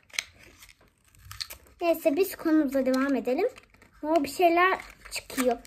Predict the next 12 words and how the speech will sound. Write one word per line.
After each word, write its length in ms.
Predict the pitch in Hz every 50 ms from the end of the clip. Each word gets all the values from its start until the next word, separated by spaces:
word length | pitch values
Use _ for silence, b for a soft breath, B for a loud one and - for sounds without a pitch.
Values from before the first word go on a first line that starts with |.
| b b b b b
Arkadaşlar, 680 | - 359 349 - 339 302 - - - 247 247 254 269
ben 220 | 330 349 330 311 311
bunları 320 | 311 320 320 311 254 247
yırtmak 920 | 247 240 240 247 269 294 277 269 - - - 294 277 277 302 330 320 -
istiyorum. 720 | - - - - - - - 220 220 214 214 214 214 214 208
Yırtacağım 760 | 214 214 226 247 262 - - - - - 330 349 359 330 285
ya. 240 | 269 277 - - - - _ - - - - - - - - - - - - - - - - - - - - - - - - - - - - -
Arkadaşlar, 960 | 262 320 349 339 339 - 415 440 453 - - - - - - 466 466 466 440 - B B B B B B B B B _ b b b b b b
çok 280 | - - - - - -
zor 380 | - 440 440 440 427 403 403
açtım. 420 | 403 - - - - 320 330 370 359 - - - - - - - - - - - _ - - _ _ _ _ _ _ _ - - - _ - - _ - _ _ _ _ _ _ _ _ _ _ _ _ _ _ _ _ _ - - _ _ - _ _ _ _ _ _ _ _ _ _ _ _ -
Bakalım. 500 | 269 277 269 - 294 262 285 339 480 571